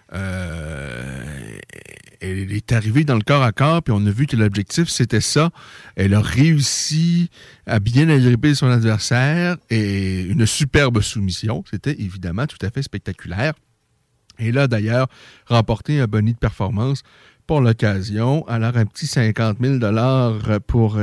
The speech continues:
Jessica Andrade supplémentaire pour sa victoire à l'aide d'un triangle de bras. Un autre qui a réussi une soumission à l'emporte-pièce et spectaculaire,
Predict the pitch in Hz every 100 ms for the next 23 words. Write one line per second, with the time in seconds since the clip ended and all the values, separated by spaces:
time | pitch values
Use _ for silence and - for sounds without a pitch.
0 | 98 110 - 110 131 110 98 113 120 110
1 | 98 101 - 113 143 135 95 110 139 120
2 | - _ _ _ _ _ _ - - -
3 | 120 139 107 87 - 117 123 127 _ -
4 | - _ - 90 92 110 123 123 - 98
5 | 117 127 _ - 110 104 131 151 151 104
6 | 104 90 90 80 - - - 165 165 226
7 | 262 202 143 - 127 - 131 127 117 107
8 | - 160 107 - 131 107 - 151 120 110
9 | - 139 107 - 139 - 101 - 101 104
10 | - 90 98 143 208 156